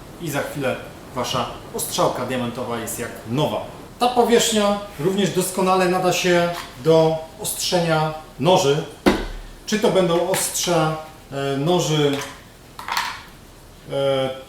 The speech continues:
utwardzanych, czy też ze stalą węglową, bez problemu ta ostrzałka sobie doskonale z tym poradzi.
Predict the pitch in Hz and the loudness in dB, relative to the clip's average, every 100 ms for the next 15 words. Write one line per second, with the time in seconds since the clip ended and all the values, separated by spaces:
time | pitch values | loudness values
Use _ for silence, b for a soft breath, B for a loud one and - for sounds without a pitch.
0 | - - - - - 196 156 190 160 117 | -20 -10 -6 -2 2 2 4 2 2 -2
1 | 98 - - - - - - 156 175 170 | -6 -12 -20 -20 -20 -20 -12 -6 -2 -2
2 | - - - 147 - 180 175 170 175 175 | -2 -6 -6 -4 -2 2 4 4 2 2
3 | 208 160 170 170 170 - - 117 123 190 | 4 6 6 4 2 -14 -18 -8 0 0
4 | - 170 156 170 170 160 160 147 - 175 | 0 -2 -2 0 0 -2 -2 -2 -2 -2
5 | 165 165 143 135 139 151 - 156 160 156 | -2 -2 -4 -4 -4 -4 -2 0 2 0
6 | 151 135 139 113 113 | -4 -2 -2 0 -4